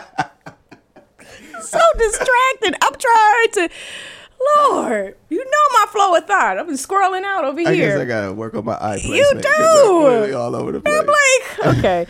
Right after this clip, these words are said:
Speaker 2: <laughs>
Speaker 1: But the, the, um, the parents weren't, um, on the shows that I'd seen, they weren't really, like, you would see them, like, say one line and then
Speaker 2: Mm-hmm.
Speaker 1: walk out,
Speaker 2: And
Speaker 1: or
Speaker 2: walk
Speaker 1: they'd be like,
Speaker 2: out.
Speaker 1: yeah, they weren't really that,
Speaker 2: Actually
Speaker 1: like, integral
Speaker 2: active.
Speaker 1: part of the
Speaker 2: Mm-hmm.
Speaker 1: show.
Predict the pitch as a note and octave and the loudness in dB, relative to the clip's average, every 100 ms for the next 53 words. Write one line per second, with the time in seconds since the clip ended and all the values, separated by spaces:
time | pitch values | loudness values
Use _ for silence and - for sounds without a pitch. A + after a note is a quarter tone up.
0 | - E3+ C#4 C4 A3+ A#3+ B3+ A3 B3 B3 | -4 0 0 0 0 0 0 -2 -6 -4
1 | A#3+ A#3 G#3 F#3 - - _ _ G#3 A#3 | -2 -2 -4 -8 -14 -18 _ _ -10 -10
2 | G#3+ B3 D4+ D#4 A#3 F#3+ - - G#3 A3 | -10 -8 -6 -6 -6 -10 -14 -12 -8 -6
3 | G#3+ - - F#3 F3 D#3+ D#3 E3+ _ _ | -6 -10 -10 -8 -8 -10 -12 -16 _ _
4 | _ G3 G3 F#3 A3 G3 F#3 F3 - A3 | _ -8 -8 -4 -6 -4 -6 -6 -8 -8
5 | G3+ F3 E3 - _ _ G#3 G#3 A3 G#3+ | -8 -10 -12 -18 _ _ -6 -4 -4 -6
6 | E3+ G3+ G3+ F3+ G3 B3+ G#3+ G#3 A#3 A3+ | -8 -10 -8 -8 -8 -8 -8 -10 -8 -8
7 | G3+ G3+ F#3 F3+ E3+ - _ _ - G3 | -8 -8 -8 -10 -12 -16 _ _ -8 -8
8 | F3+ F3+ F#3+ A3 C#4 C#4 A#3 G3+ F#3+ F3+ | -6 -8 -8 -6 -4 -4 -4 -6 -6 -8
9 | F3+ F3 F3 G#3 G#3+ C4+ A3 G#3 G3 G3+ | -8 -8 -8 -8 -6 -8 -6 -6 -6 -6
10 | G#3 G#3+ - - D#4 F#4 F#4 F4+ E4+ D#4 | -4 -6 -8 -12 -10 -6 -4 -2 -4 -4
11 | F4+ D#4 C4+ A#3+ - _ _ - F#3 F3 | -4 -2 -4 -6 -10 _ _ -16 -16 -6
12 | A#3+ B3+ A#3+ G#3 G#3+ G3+ C#4 C#4+ C4 A#3 | -2 0 -2 -2 -4 0 -2 -2 -2 -2
13 | A3 C4 C4+ B3+ A3 A#3+ - E4+ G4+ G3 | 2 0 2 0 -2 -4 -2 0 0 0
14 | D#3+ | -4